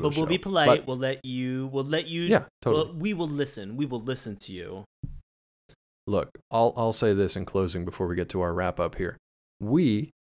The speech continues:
Speaker 1: have yet to make a cartoon that actually made it
Speaker 2: Right.
Speaker 1: on the air. So guess what, guys? Congratulations. You had an idea. You executed it. I think it's shite,
Speaker 2: <laughs>
Speaker 1: but the fact that you did it
Speaker 2: It's
Speaker 1: is
Speaker 2: awesome.
Speaker 1: impressive, and it's something that we aspire to. And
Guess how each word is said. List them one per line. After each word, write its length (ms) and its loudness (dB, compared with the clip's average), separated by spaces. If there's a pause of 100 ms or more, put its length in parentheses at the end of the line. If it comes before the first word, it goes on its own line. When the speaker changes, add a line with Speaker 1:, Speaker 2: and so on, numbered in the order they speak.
(200)
Speaker 1:
have 140 2
yet 300 2
to 80 -4
make 340 -2
a 80 -6
cartoon 520 0
that 120 0
actually 320 -2
made 240 -2
it 120 -4 (200)
Speaker 2:
Right. 240 -4
Speaker 1:
on 60 -8
the 100 -2
air. 320 0 (220)
So 100 -2
guess 180 4
what, 140 4
guys? 240 -6
Congratulations. 880 2 (460)
You 140 -2
had 100 4
an 80 2
idea. 380 4 (100)
You 180 -2
executed 560 2
it. 140 0 (340)
I 60 -4
think 200 -4
it's 140 -6
shite, 320 4 (220)
Speaker 2:
<laughs> 220 -4
Speaker 1:
but 120 6
the 80 0
fact 240 6
that 60 0
you 180 4
did 200 4
it 140 6
Speaker 2:
It's 60 -10
Speaker 1:
is 160 4
Speaker 2:
awesome. 380 -2
Speaker 1:
impressive, 460 0 (100)
and 80 2
it's 100 0
something 220 2
that 160 2
we 240 4
aspire 400 2
to. 240 -8 (480)
And 280 0